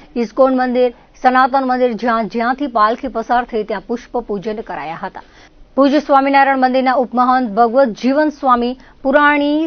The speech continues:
બાલકૃષ્ણ દાસજી સ્વામી, છારોડી ગુરુકુળ તરફથી શાસ્ત્રી માધવપ્રિય દાસજી આદિ સંતો જોડાયા હતા.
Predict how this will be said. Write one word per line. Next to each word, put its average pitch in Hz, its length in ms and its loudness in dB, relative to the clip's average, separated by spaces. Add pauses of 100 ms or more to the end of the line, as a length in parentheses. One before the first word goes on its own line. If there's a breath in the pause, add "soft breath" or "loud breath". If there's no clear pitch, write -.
બાલકૃષ્ણ 254 640 0
દાસજી 254 400 0
સ્વામી, 262 400 -2 (160)
છારોડી 233 500 0
ગુરુકુળ 262 460 -4
તરફથી 240 420 -4 (380 loud breath)
શાસ્ત્રી 277 360 4
માધવપ્રિય 277 540 2
દાસજી 240 480 0
આદિ 226 260 -4
સંતો 254 360 -2
જોડાયા 180 460 -6
હતા. 170 280 -14